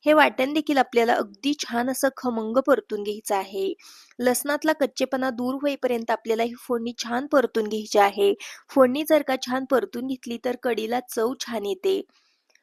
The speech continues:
तर या ठिकाणी अगदी फोडणी मस्त अशी परतून झालेली आहे. यामध्ये पाव चमचे इतकी हळद पावडर घालूयात. हळद पावडरीमुळे आपल्या कढीला चव छान येते, त्याचबरोबर रंगही छान येतो.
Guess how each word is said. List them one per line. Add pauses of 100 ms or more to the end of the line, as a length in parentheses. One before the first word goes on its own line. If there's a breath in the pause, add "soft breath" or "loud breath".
(200)
तर
या
ठिकाणी
अगदी
फोडणी
मस्त
अशी
परतून
झालेली
आहे.
यामध्ये (120)
पाव
चमचे
इतकी
हळद (100)
पावडर
घालूयात. (420 loud breath)
हळद
पावडरीमुळे
आपल्या
कढीला
चव (120)
छान
येते,
त्याचबरोबर
रंगही
छान
येतो.